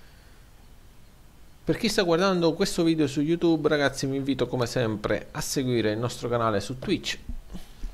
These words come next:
Cercate su Twitch Antehack e ci trovate, perché siamo in diretta tutti i giorni dalle ore diciassette in poi, quindi non vi resta che venire a cazzeggiare con noi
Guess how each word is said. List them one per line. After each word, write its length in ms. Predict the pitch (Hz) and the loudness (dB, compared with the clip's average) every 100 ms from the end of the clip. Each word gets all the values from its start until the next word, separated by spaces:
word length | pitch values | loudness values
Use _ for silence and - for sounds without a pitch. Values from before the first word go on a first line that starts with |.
| - - - | -10 -16 -10
Cercate 480 | - - 123 - - | -8 2 2 4 -2
su 160 | 131 | -4
Twitch 340 | 135 123 - 139 | -4 -6 -4 -4
Antehack 560 | 131 113 113 107 - - | -2 0 -2 -4 -12 -12
e 80 | 131 | -8
ci 160 | - 156 | -4 0
trovate, 440 | 151 101 64 - - - - - - - - - | 2 2 0 -10 -14 -20 -18 -16 -16 -16 -18 -12
perché 220 | 147 - | -8 -2
siamo 240 | 135 160 151 | 2 4 4
in 60 | |
diretta 280 | 151 131 131 | 6 6 4
tutti 280 | 131 190 - | -2 -4 -2
i 60 | 120 | 0
giorni 260 | 127 135 | 2 2
dalle 220 | 120 107 | 4 4
ore 140 | 113 104 | 4 2
diciassette 500 | 101 110 - 117 - | -2 -6 -4 -4 -4
in 80 | 95 | -6
poi, 340 | - 69 67 | -2 -2 -2
quindi 460 | - 110 90 98 - | -4 -4 -2 -6 -8
non 180 | 127 113 | -8 -6
vi 80 | 101 | -4
resta 340 | 110 98 - | -4 -6 -8
che 200 | 131 135 | -4 -2
venire 380 | 104 123 143 101 | -2 -2 -2 -2
a 60 | 104 | -4
cazzeggiare 580 | - 226 - 131 107 98 | -4 -4 -2 0 0 0
con 160 | 127 143 | 0 -2
noi 320 | 92 95 104 | -2 -4 -6